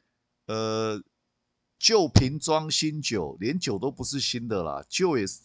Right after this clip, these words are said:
酒也是旧的，瓶也是旧的。那有同学提出来说，为什么，呃，网络疯传，很多人讨论。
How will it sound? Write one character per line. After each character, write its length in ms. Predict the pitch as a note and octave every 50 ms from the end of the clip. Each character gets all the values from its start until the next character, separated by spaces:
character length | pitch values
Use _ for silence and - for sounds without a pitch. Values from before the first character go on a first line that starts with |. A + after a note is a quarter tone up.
| _ _ -
酒 280 | - - B2+ D3 F3
也 100 | E3 C3
是 160 | G#2+ G2 D3 C#3+
旧 300 | - E3+ E3 D3 A#2+ G#2+
的， 100 | A2 F#2+
瓶 240 | - - - C3
也 160 | D#3+ C#3+ G#2+ F2+
是 140 | F#2 A#2
旧 320 | A#2 - D3 C#3 A#2 G2 E2+
的。 200 | D#2+ D2 C#2 - _ _ _ - _ _ _ _ _ _ _ _ _
那 160 | - C#3 D#3 D#3
有 100 | D3 C3
同 180 | C#3 C#3+ D3+
学 120 | D#3+ E3 -
提 160 | - C#3 D3
出 160 | C#3 D#3+ D#3
来 180 | D3 C3+ C3+ C3+
说， 380 | - D3 C#3+ C#3+ C#3 C#3 C3+
为 120 | - F3 E3+
什 160 | - C#3 A#2
么， 380 | G#2+ G#2 G#2 G2+ G2+ G2 F2 _ _ _ _ _ _ _ _
呃， 260 | - G#2+ G#2 G#2 G2+
网 300 | F#2 G#2+ A2 A2+ A2 A2
络 240 | B2+ E3+ F3+ D#3+ B2+
疯 280 | - - D#3 D#3+ E3 E3
传， 320 | - - - G2+ G2+ A2
很 140 | G2+ G#2+ F2+
多 180 | - C#3 C#3
人 140 | B2 A#2+ B2
讨 220 | - - F2+ D#2 D#2
论。 280 | E2+ G#2 A2 G2 E2+